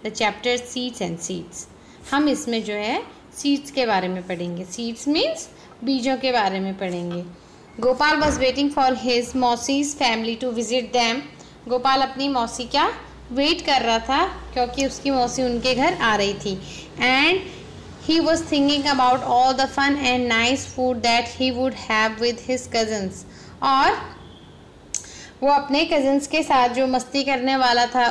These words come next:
उसके बारे में सोच के, जो उनके साथ खाना खाने वाला था उसके बारे में सोच के वो बहुत क्या हो रहा था, खुश हो रहा था। Okay, then just his mother called out. उसकी mother, mother ने उनको, mummy ने उनको बोला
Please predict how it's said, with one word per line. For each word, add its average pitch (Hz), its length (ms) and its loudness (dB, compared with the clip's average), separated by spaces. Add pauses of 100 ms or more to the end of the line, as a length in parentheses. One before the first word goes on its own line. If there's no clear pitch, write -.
उसके 254 260 -4
बारे 269 280 2
में 269 120 2
सोच 247 360 0
के, 247 140 0
जो 254 240 2 (160)
उनके 226 440 -2
साथ 247 200 2
खाना 240 400 -2
खाने 233 320 0
वाला 226 240 2
था 240 100 -2
उसके 240 260 -4
बारे 233 260 2
में 240 120 -2
सोच 220 300 -4
के 233 140 0
वो 320 360 0 (420)
बहुत 285 480 2 (300)
क्या 294 140 2
हो 294 140 4
रहा 262 160 4
था, 339 220 2
खुश 339 420 0
हो 254 140 6
रहा 202 160 4
था। 202 260 -8 (460)
Okay, 269 360 0 (960)
then 285 320 4 (500)
just 302 260 4
his 302 280 2
mother 262 240 4
called 262 380 4
out. 208 300 2
उसकी 233 260 -6
mother, 247 500 2
mother 240 380 0
ने 254 220 2
उनको, 226 360 -2
mummy 226 380 0
ने 254 100 2
उनको 240 300 -2
बोला 226 360 0